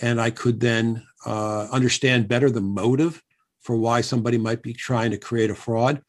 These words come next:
or t-, take a completely fictitious event, never happened, and create it for profit,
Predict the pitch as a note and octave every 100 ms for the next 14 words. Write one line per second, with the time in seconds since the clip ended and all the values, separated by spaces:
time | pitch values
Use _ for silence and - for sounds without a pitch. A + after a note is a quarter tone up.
0 | - - _ - A#2+ A2 - C#3+ - -
1 | C3+ A#2 - _ _ _ _ _ - C3
2 | - - B2 F3+ G3 E3 C#3+ B2 - _
3 | - _ _ _ _ - B2+ - F#3+ F3
4 | D3+ B2+ B2 A2+ - - C#3 C#3 B2+ G#2+
5 | G#2+ G#2+ A2 G#2+ - B2 C#3+ C3 G#2 A#2
6 | - C3 B2 A#2+ G2+